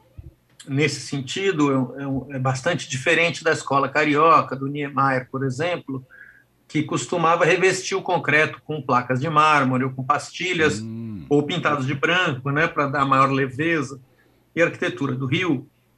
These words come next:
Speaker 1: do Niemeyer, sobretudo, sempre tendeu a uma maior leveza. A arquitetura de São Paulo, ela sempre afirmou mais o peso e a presença do, da estrutura, né? Ah,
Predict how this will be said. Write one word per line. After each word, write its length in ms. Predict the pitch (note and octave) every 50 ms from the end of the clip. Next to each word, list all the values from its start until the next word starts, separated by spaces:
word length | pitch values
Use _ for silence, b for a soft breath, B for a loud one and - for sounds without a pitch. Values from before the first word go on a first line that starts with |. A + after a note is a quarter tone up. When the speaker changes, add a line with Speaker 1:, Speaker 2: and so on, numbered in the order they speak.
| _ _ _ _ _ _ _ _ _ _ _ _
Speaker 1:
do 100 | C#3+ C#3+
Niemeyer, 460 | C#3+ C#3+ C#3 C3+ C3 C3 B2 A#2+ A#2
sobretudo, 680 | A2+ - - B2+ C3 C3 B2+ C3 E3 F3 F3+ D#3+ C3+ C#3+
sempre 480 | C3 - - E3+ F3 - G3 - - - _ _ _ _ _ _ _
tendeu 680 | F#3+ F#3 F#3+ F#3 E3 D3 C3 C3+ D#3 E3 F3 F3 E3+
a 40 | F3
uma 140 | F3 F3 F3
maior 400 | F3 F3 E3+ E3 D#3 D#3+ E3+ E3+
leveza. 880 | F3 F3+ F#3+ E3+ C3+ A#2+ B2+ D3 D3+ D3+ D3 C#3 A#2 G#2+ G#2+ G2 - _ _ _ _ _
A 60 | D3+
arquitetura 560 | D#3 D#3 - - E3+ E3 D#3+ - D#3+ D#3+ D3 C3
de 80 | C3
São 200 | - - C#3 B2+
Paulo, 420 | B2+ - D3 D#3+ D#3+ D#3 C#3+ C#3 C3+
ela 460 | C3 C#3 C#3 C#3 C#3 C#3 - - - - - - _ _ _
sempre 340 | - - D#3+ D#3+ D3+ - F3
afirmou 560 | D3+ - - F3+ E3+ D#3 D3 C#3+ D3 D#3+ E3
mais 260 | D3+ D3 D3+ D#3 C#3+
o 40 | E3
peso 600 | E3 - _ C#3 C3+ C#3 C3+ A#2 A2 A2 A2 A#2 A2+ A2+ B B B B B B B B B B B _ _ _
e 360 | - D3+ D3 D3 C#3+ C#3 C#3
a 60 | C#3+ C3+
presença 1080 | C#3 - D#3+ D#3+ D#3 C3+ A2+ A#2+ D3 D3 D3+ D#3+ D#3+ - - - - E3 D#3+ D#3+ D#3+
do, 280 | D3+ D3 D#3+ D#3+ D3+
da 100 | D3+ D#3+
estrutura, 720 | D3 - - G3+ G3+ G3+ - _ E3+ E3+ D#3 C#3+ C3 C3+ B2+
né? 380 | C#3 E3 F3+ F3 E3 D3 - - -
Ah, 240 | C3 B2+ B2 A2+ A2+